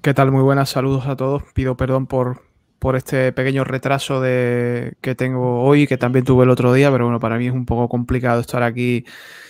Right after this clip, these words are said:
todos los días en La Polémica y hay días que literalmente me es imposible, que la vida no me da para,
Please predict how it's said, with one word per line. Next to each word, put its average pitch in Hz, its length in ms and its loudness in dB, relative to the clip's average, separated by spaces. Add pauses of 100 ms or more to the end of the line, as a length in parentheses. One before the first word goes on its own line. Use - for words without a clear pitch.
(240)
todos 151 200 8
los 143 240 6
días 151 280 8
en 143 80 6
La 139 100 4
Polémica 147 640 6
y 131 240 2
hay 127 100 2
días 131 220 -2
que 123 340 -2
literalmente 123 640 -4
me 123 160 -6
es - 140 -10
imposible, 131 600 -4
que 127 100 -2
la 120 120 -2
vida 123 220 -2
no 127 100 -2
me 123 140 0
da 123 180 2
para, 120 460 -2